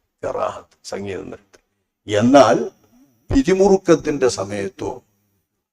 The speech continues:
ഏതെങ്കിലും തരത്തിലുള്ള വിഷമസന്ധികളിലോ ആസ്വാദനത്തിനോ അതുപോലുള്ള സന്ദർഭങ്ങളിലോ ഒക്കെ മനുഷ്യന്മാർക്ക് ലേശമൊക്കെ ഉല്ലസിക്കാൻ അനുവദനീയമായത് വേണമല്ലോ, നിഷിദ്ധമല്ലാത്തത് വേണമല്ലോ.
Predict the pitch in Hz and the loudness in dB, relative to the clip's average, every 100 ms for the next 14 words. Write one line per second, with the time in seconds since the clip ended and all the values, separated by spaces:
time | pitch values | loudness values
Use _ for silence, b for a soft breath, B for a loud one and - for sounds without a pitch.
0 | _ 117 131 156 175 175 165 139 123 120 | _ 0 4 6 6 4 2 2 0 0
1 | 151 123 120 113 113 - 131 147 151 143 | -2 -2 0 0 -2 0 2 2 2 0
2 | 127 113 101 101 87 _ _ - 110 120 | -2 -4 -6 -8 -10 _ _ -4 -2 -2
3 | - 135 139 135 110 - 95 101 - _ | 0 4 4 2 -2 -8 -12 -10 -12 _
4 | _ _ _ - 113 147 180 196 196 151 | _ _ _ 0 2 6 6 10 8 8
5 | 127 107 90 - _ - _ _ - 117 | 2 0 -2 -10 _ -20 _ _ -2 2
6 | 135 147 139 127 113 101 90 87 - 131 | 4 4 0 -4 -4 -4 -6 -8 -8 -10
7 | - _ _ _ _ 160 165 156 190 170 | -10 _ _ _ _ 2 2 4 2 4
8 | 139 123 123 110 110 117 120 113 107 98 | 4 4 -2 -2 -2 -2 -6 -4 -4 -4
9 | 104 110 120 - 107 110 - 98 104 120 | -6 -6 -8 -6 -6 -6 -8 -10 -6 -6
10 | 123 127 123 127 131 131 131 127 107 110 | -4 -6 -2 -2 0 0 -2 -2 -2 -4
11 | 117 107 98 104 98 120 107 117 104 101 | -6 -8 -8 -8 -6 -6 -2 -2 -2 -4
12 | 98 98 98 90 90 90 90 87 | -6 -6 -8 -6 -6 -6 -8 -10